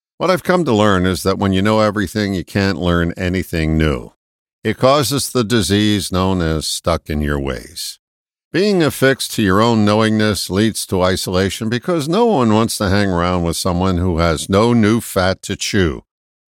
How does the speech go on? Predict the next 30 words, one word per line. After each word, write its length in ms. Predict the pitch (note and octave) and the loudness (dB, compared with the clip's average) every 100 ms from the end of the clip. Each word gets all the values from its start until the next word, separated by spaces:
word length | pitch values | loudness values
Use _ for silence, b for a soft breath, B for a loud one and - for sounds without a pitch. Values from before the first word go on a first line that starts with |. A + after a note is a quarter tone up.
| _ | _
There 260 | A#2 D#3 F#3+ | -2 2 2
is 100 | E3 | 2
a 60 | |
liberating 640 | D3 D#3+ C#3 A#2 G2+ F2 D#2+ | 0 0 2 2 2 0 -2
phrase 400 | - E2+ D2+ - | -2 0 0 -4
for 160 | E2 | -6
this 200 | D2+ C#2+ | -4 -6
malady, 600 | D#2+ C#2+ C2 C2+ G2 B2 - _ _ | -4 -4 -4 -4 -4 -4 -10 _ _
one 340 | G#2+ B2+ D3 | 0 2 2
that's 220 | B2+ A2+ - | 2 0 0
hard 280 | A#2+ B2 | 0 2
to 80 | G#2+ | 0
leave 260 | G#2 G2+ F#2+ | 0 0 0
your 160 | G#2 | 0
lips. 480 | B2+ E3 - _ - - _ _ _ | 2 0 0 _ -16 -16 _ _ _
But 160 | E3+ G3 | 0 0
if 100 | F3+ | 2
you 180 | F3+ | 2
say 280 | D#3+ G#3+ G#3+ | 2 2 2
it 80 | F#3 | 2
to 80 | B2 | 2
yourself 640 | G#2 E2+ G#2 F2+ A#2 G#2+ | 0 0 0 2 0 -2
or 200 | F#2 G#2+ | -2 0
aloud, 580 | C3 A#2+ C3 G#2+ D#2+ D#2+ | 2 0 0 0 0 0
you'll 160 | G2+ A#2 | -2 -2
stop 360 | - B2+ C3 | -2 -4 -2
offending 600 | B2+ - C#3+ A#2+ D#2+ E2 | -6 -2 0 2 0 0
the 80 | F2 | 0
maddening 520 | E2+ E2+ E2 E2 D2+ | 2 0 0 -2 -2
crowd. 520 | - C3 B2 D2 C2 | -6 -2 -2 -2 -6